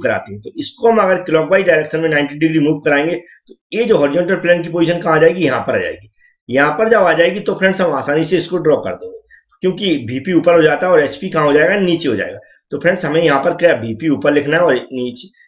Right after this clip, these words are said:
नीचे क्या लिखना है? एचपी लिखना है। समझ में आ, आ गया होगा friends कि क्यों लिखते हैं। तो first angle में हम क्या लिखते हैं? वीपी ऊपर और एचपी नीचे। तो friends हमने यहाँ पर ड्रॉ कर लिया, वीपी ऊपर लिख लिया, एचपी नीचे कर लिया। अब हम जो भी point की पोजीशन है उसको ड्रॉ करते हैं।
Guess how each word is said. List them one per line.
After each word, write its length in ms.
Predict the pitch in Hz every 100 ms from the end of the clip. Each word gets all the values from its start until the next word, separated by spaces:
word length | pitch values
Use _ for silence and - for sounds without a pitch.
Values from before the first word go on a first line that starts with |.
| - 139
नीचे 180 | 156
क्या 140 | 175 165
लिखना 240 | 147 175
है? 120 | 202 135
एचपी 280 | 131 - 127
लिखना 240 | 98 98
है। 60 | - _ _
समझ 320 | 147 139 170
में 120 | 196
आ, 260 | 170 160 156 - 143
आ 140 | 143
गया 120 | 156
होगा 180 | 151 165
friends 240 | 185 190
कि 100 | -
क्यों 300 | 190 - 185
लिखते 260 | 135 - 101
हैं। 120 | 87
तो 320 | - _ _ -
first 220 | 165 160
angle 220 | 196 190 185
में 60 |
हम 100 | 190
क्या 140 | - 180
लिखते 260 | 175 202
हैं? 60 | 196
वीपी 340 | 135 127 160
ऊपर 280 | 127 - 120
और 380 | 113 - _ 123
एचपी 600 | 120 - 110 - - _ 135
नीचे। 280 | 123 92 90 _ _ _ _ _ _ _ _ _ _ _ _ _ _ _ _ _ _ _ _ _ _ _ _ -
तो 80 | 160
friends 300 | 180 214 170
हमने 280 | 147 180 180
यहाँ 180 | 139
पर 160 | 131 180
ड्रॉ 220 | 151 143
कर 140 | - 110
लिया, 200 | 113 120
वीपी 400 | 104 120 175 175
ऊपर 200 | 151 147
लिख 140 | 139
लिया, 240 | 143 170
एचपी 280 | 135 - 147
नीचे 240 | 151 - -
कर 100 | -
लिया। 760 | 156 - _ _ _ _ 160
अब 80 | 170
हम 140 | 226
जो 140 | 180 180
भी 100 | 214
point 320 | 208 185 180
की 80 | 180
पोजीशन 340 | 165 165 165
है 100 | 185
उसको 240 | 175 - 180
ड्रॉ 260 | 151 127
करते 280 | 98 87
हैं। 100 | -